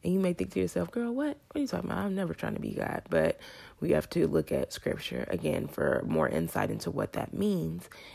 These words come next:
And we can look at Proverbs three, five through six. It says, "Trust in the Lord with all your heart and lean not into your own understanding. In all your ways acknowledge him, and he will show you which path to take. Do not be wise in your own eyes. Fear the Lord and shun evil."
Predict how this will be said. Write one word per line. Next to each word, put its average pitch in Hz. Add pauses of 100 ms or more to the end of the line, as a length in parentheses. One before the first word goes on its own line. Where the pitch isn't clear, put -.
(140)
And 160
we 165
can 170
look 160
at -
Proverbs 160
three, 214
five 170
through 160
six. -
It -
says, 165
"Trust -
in 254
the 233
Lord 170
with 160
all 156
your 170
heart 82 (280)
and 156
lean 160
not 175
into 170
your 160
own 160
understanding. 175 (520)
In 170
all 165
your 214
ways 196
acknowledge 220
him, 156
and 160
he 170
will 175
show 170
you 82
which -
path -
to -
take. - (680)
Do 180
not 185
be 226
wise 175
in 175
your 175
own 165
eyes. -
Fear -
the -
Lord 170
and 170
shun - (100)
evil." -